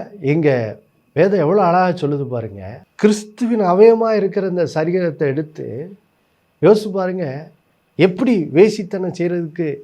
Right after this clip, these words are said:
நம்ம ஒப்பு கொடுக்கலாம்? ஒப்பு கொடுக்க என்னது? கூடாதே, கூடாதே. ஏன் ஒப்பு கொடுக்க கூடாது? பாருங்க, அதை நம்ம, நான் உங்களுக்கு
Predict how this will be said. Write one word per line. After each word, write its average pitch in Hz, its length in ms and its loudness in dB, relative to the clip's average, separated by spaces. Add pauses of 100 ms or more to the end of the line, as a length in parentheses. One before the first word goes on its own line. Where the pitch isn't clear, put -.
(420)
நம்ம 151 260 2
ஒப்பு 143 240 -2
கொடுக்கலாம்? 143 500 -4 (600)
ஒப்பு 190 300 2
கொடுக்க 214 360 2
என்னது? 180 240 -4
கூடாதே, 262 520 4 (840)
கூடாதே. 240 440 4 (1500)
ஏன் 277 240 6 (480)
ஒப்பு 196 280 -2
கொடுக்க 208 320 0
கூடாது? 147 760 0 (520)
பாருங்க, 180 560 0
அதை 151 240 2 (520)
நம்ம, 139 360 2
நான் 127 420 -2
உங்களுக்கு 127 480 -6